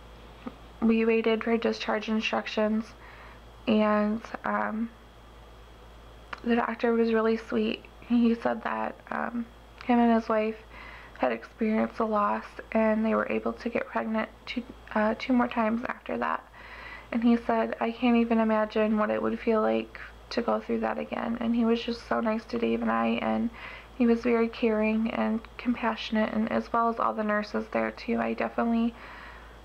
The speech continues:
um, wanna send them, like, a thank you card, or even, you know, write to their, um, H R department to give them, you know, praise, because they were really, really compassionate and really helpful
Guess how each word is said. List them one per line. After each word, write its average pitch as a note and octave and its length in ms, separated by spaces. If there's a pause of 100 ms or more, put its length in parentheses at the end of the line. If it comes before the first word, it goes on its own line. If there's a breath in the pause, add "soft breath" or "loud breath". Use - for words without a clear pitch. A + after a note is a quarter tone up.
um, A3+ 380 (840)
wanna A#3 280
send A#3 200
them, A3+ 140
like, A3+ 160
a A3+ 60
thank A#3 260
you - 80
card, A3 500
or A3 360 (320)
even, A3+ 400 (380)
you A3+ 100
know, G#3+ 160
write A3 280
to - 120
their, G#3+ 400 (720 loud breath)
um, A3+ 340 (320)
H A#3 180
R A#3 100
department A3 520
to - 100
give G#3+ 200
them, G#3+ 340 (460)
you A3 100
know, G#3+ 160
praise, G#3+ 440 (180)
because A3+ 360
they A3+ 120
were A3 180
really, A3 480 (640)
really A#3 220
compassionate A3+ 640
and - 80
really G#3+ 180
helpful A3 500